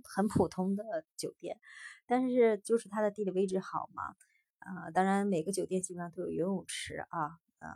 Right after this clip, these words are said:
孩子还是比较喜欢的，嗯，大人也能玩一玩，然后就，就是很惬意的，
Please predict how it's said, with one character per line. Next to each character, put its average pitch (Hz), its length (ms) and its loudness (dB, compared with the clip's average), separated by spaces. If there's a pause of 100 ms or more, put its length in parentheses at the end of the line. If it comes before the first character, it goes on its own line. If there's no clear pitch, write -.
孩 156 140 -2
子 170 80 -4
还 175 100 -4
是 175 140 -6
比 165 120 -10
较 190 140 0
喜 - 300 0
欢 175 320 -4
的， 165 240 -2 (140)
嗯， 165 300 -14
大 170 120 2
人 165 160 -2
也 170 80 -4
能 160 240 -4
玩 165 260 -2
一 190 40 -2
玩， 180 200 -6 (600)
然 139 180 -6
后 160 240 -10
就， - 380 -8
就 - 160 -10
是 151 180 -12
很 147 260 -14
惬 - 220 2
意 240 180 4
的， 185 120 -2